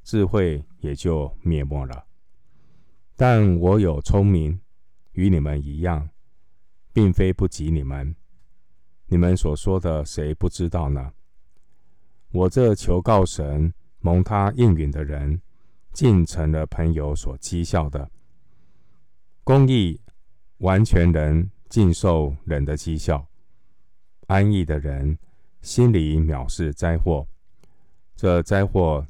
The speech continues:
常常等待滑脚的人。强盗的帐篷兴旺，惹神的人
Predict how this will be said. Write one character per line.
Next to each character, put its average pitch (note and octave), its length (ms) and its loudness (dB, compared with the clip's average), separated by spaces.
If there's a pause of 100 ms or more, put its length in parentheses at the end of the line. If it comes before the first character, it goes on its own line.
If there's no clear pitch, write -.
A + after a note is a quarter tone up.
常 E2+ 240 -2
常 D#2 460 -2
等 C#2+ 220 -6
待 D2 420 -6
滑 D2 260 -6
脚 C#2 200 -8
的 C#2 140 -12
人。 C2 260 -12 (1500)
强 F#2+ 320 2
盗 C3 160 2
的 F2 260 0
帐 F2 320 0
篷 D2+ 420 -2
兴 F#2 300 0
旺， E2+ 240 0 (920)
惹 E2 260 0
神 E2 320 -2
的 F#2 100 -2
人 D#2 480 -2